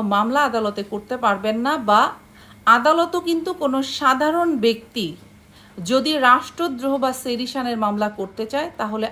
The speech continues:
আদালতও কিন্তু এই ধরনের মামলা গ্রহণ করবে না। তার মানে রাষ্ট্রদ্রোহ বা সেডিশনের মামলা কিন্তু সরকারের বিশ-, বিশেষ আদেশ বা সরকার কর্তৃক ক্ষমতাপ্রাপ্ত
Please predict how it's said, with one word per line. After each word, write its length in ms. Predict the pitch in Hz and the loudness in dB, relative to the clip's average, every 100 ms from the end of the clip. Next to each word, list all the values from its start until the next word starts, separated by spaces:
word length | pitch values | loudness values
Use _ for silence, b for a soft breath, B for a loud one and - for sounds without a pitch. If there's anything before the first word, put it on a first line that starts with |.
| 208 | -2
আদালতও 420 | 208 254 277 294 311 | -2 -2 -4 -6 -10
কিন্তু 200 | 311 277 - - | -10 -10 -12 -8
এই 80 | 202 202 | -6 -4
ধরনের 360 | 233 233 247 240 196 | -4 -2 -4 -4 -4
মামলা 320 | 196 220 330 - B B B 156 | -2 -2 -4 -6 B B B -8
গ্রহণ 320 | 185 208 226 208 175 | -4 -2 0 -2 -2
করবে 300 | 175 160 165 160 | -4 -2 -4 -6
না। 80 | 160 170 - _ - - - - - - - - - B B - | -8 -10 -20 _ -20 -20 -20 -20 -20 -20 -20 -20 -20 B B 2
তার 140 | 233 269 | 4 4
মানে 180 | 311 330 320 247 | 2 2 4 2
রাষ্ট্রদ্রোহ 580 | 247 - 339 262 302 320 285 | 0 -4 -8 -6 -6 -2 -2
বা 80 | 294 - | -2 -4
সেডিশনের 560 | 262 262 269 285 277 240 | -4 -4 -4 -2 -2 2
মামলা 240 | 214 226 226 | 2 2 -2
কিন্তু 320 | 247 233 339 - | -4 -8 -8 -6
সরকারের 480 | 240 214 - 214 208 175 | -4 -2 -2 -4 -4 -6
বিশ-, 280 | 208 208 - - 220 | -12 -12 -16 -10 -8
বিশেষ 280 | 220 262 262 - 196 | -6 -6 -6 -2 -2
আদেশ 280 | 190 254 339 - - B B B | 0 -4 -4 -10 -16 B B B
বা 100 | 214 214 - | 0 0 2
সরকার 380 | 254 254 320 320 320 - - - | 2 2 2 -2 -4 -18 -16 -2
কর্তৃক 420 | 320 339 - 262 - - | 0 0 -4 -6 -6 -8
ক্ষমতাপ্রাপ্ত 840 | - 254 302 320 370 370 311 294 | 2 2 4 2 2 4 2 2